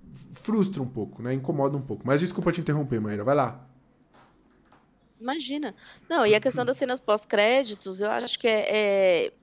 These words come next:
Speaker 2: assim, eu, eu, eu não sei também, eu não espero
Speaker 1: Uhum.
Speaker 2: muito de cena pós-crédito. Eu já parto do pressuposto também que é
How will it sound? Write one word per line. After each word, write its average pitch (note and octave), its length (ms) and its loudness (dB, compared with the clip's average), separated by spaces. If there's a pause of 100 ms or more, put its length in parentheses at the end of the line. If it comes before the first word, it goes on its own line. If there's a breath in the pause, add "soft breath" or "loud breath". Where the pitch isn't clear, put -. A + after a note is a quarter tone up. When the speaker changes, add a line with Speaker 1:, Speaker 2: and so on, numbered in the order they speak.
(400)
Speaker 2:
assim, A3+ 220 -2
eu, G#3+ 80 0 (680)
eu, A3+ 280 2
eu A3+ 120 0
não A#3+ 100 -4
sei G3 220 0
também, G3 220 0
eu G#3 60 2
não A3+ 60 -2
espero A#3 320 4
Speaker 1:
Uhum. A#3 60 -4
Speaker 2:
muito G#3 320 -6
de - 60 -12
cena F#3+ 240 -4
pós-crédito. - 840 -2 (420 loud breath)
Eu F3+ 120 -2
já G3 120 2
parto G3 300 0
do G#3 60 -2
pressuposto G#3 500 -2
também G3 220 -4
que - 100 0
é A3 160 2